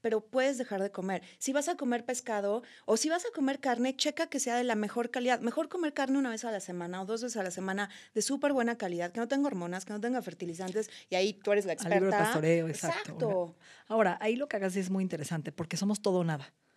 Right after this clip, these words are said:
Speaker 1: Sí.
Speaker 2: ¿no? Ese es el tema, que así vive el ser humano, ¿no?
Speaker 1: Sí.
Speaker 2: Y no es eso. Entonces, yo creo que ahí sería decir, a ver, ¿se puede, en vez de consumir proteína animal tres veces al día, comer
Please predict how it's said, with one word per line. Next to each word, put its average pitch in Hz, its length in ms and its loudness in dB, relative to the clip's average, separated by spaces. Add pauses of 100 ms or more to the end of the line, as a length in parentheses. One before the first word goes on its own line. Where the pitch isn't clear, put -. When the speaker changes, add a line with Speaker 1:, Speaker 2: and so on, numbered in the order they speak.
(140)
Speaker 1:
Sí. - 240 -6
Speaker 2:
¿no? 214 200 -2 (240)
Ese 185 140 0
es 180 80 -2
el 160 120 0
tema, - 300 -6 (300)
que 185 100 0
así 170 240 0
vive 208 160 4
el 165 80 -2
ser 160 140 -6
humano, 151 360 -8
¿no? 180 120 -6
Speaker 1:
Sí. - 60 -14 (320)
Speaker 2:
Y 202 180 4
no 214 200 10
es 202 160 6
eso. - 320 -6 (300)
Entonces, 220 340 -6
yo 254 120 -2
creo 285 160 -2
que 240 80 2
ahí 214 80 4
sería 202 500 4
decir, 180 280 0
a 175 40 4
ver, 160 240 4 (440)
¿se - 200 4
puede, 254 500 6
en 262 80 -2
vez 220 120 4
de 233 100 2
consumir 180 460 0
proteína 190 320 2
animal 170 320 2 (160)
tres 208 400 12
veces 185 320 4
al 156 100 -4
día, 170 280 -8 (120)
comer 208 300 0